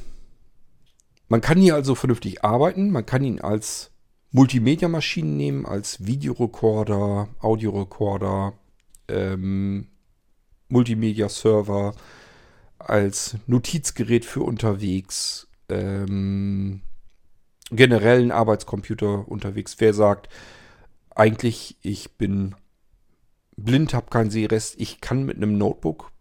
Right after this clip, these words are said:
dieser ganze Scheiß mit dem Bildschirm, der ist eigentlich total Banane. Ich schlepp die ganze Zeit mit dem Bildschirm mit mir rum, der verbraucht den meisten Strom an diesem Gerät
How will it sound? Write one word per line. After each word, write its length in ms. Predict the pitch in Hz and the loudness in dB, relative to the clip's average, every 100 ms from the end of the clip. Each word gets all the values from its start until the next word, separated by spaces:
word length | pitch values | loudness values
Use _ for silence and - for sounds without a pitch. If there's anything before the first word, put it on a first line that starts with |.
| _ - | _ -4
dieser 160 | 113 | 0
ganze 380 | 107 127 147 151 | 2 0 -2 -4
Scheiß 340 | - 117 127 131 | -2 -2 -2 -2
mit 140 | 123 | -2
dem 80 | 113 | 0
Bildschirm, 420 | 151 - 113 175 - - - - - | 0 2 2 2 -4 -16 -20 -20 -2
der 80 | 104 | 2
ist 100 | 113 | 2
eigentlich 240 | 117 127 - | 0 -2 -4
total 460 | 113 113 107 143 | -2 2 2 4
Banane. 560 | 143 135 123 104 90 82 - - - | 4 6 6 4 0 -4 -6 -6 -4
Ich 160 | 110 - | -6 -2
schlepp 240 | 120 - | -2 -2
die 80 | 131 | -2
ganze 240 | 113 135 | -4 -4
Zeit 420 | - 127 131 - - - _ _ _ - | -2 0 0 -6 -16 -16 _ _ _ -4
mit 100 | 123 | -2
dem 120 | 113 | 2
Bildschirm 400 | 120 151 - 165 | 2 2 2 -2
mit 100 | 185 | -2
mir 140 | 170 165 | 0 2
rum, 340 | 160 180 202 _ - _ - 104 | 4 4 2 _ -20 _ 0 2
der 100 | 104 | 4
verbraucht 420 | 107 104 117 - | 2 6 4 4
den 120 | 104 | 2
meisten 320 | 104 117 110 | 2 0 -4
Strom 360 | - - 120 170 | -6 2 2 4
an 120 | 156 | -2
diesem 240 | 156 160 | -4 -2
Gerät 400 | 78 151 82 - | -2 0 -2 -4